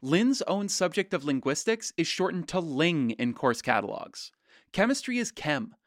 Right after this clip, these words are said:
biology is bio, and so forth. The real difference with math, according to Lin, is that math didn't stay in that catalog.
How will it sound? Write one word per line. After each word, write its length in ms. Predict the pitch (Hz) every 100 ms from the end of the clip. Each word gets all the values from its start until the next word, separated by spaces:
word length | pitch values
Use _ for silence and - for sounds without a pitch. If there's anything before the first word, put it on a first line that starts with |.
| _ _
biology 560 | 156 165 185 214 - 220
is 100 | 160
bio, 560 | 135 131 175 196 226 -
and 160 | - 180
so 240 | - 185
forth. 480 | 170 - - - _ _ - _
The 160 | 165 160
real 280 | 185 277
difference 480 | 254 151 156 196 -
with 140 | 160 135
math, 400 | 117 127 165 202
according 380 | - 202 196
to 100 | 202
Lin, 380 | 196 202 220 214 - - -
is 160 | 175
that 220 | 165 196 143
math 320 | 139 202 247 _ _ - 131
didn't 300 | 180 220 -
stay 260 | - 170 180
in 120 | 175
that 180 | 160 -
catalog. 560 | 165 185 120 - -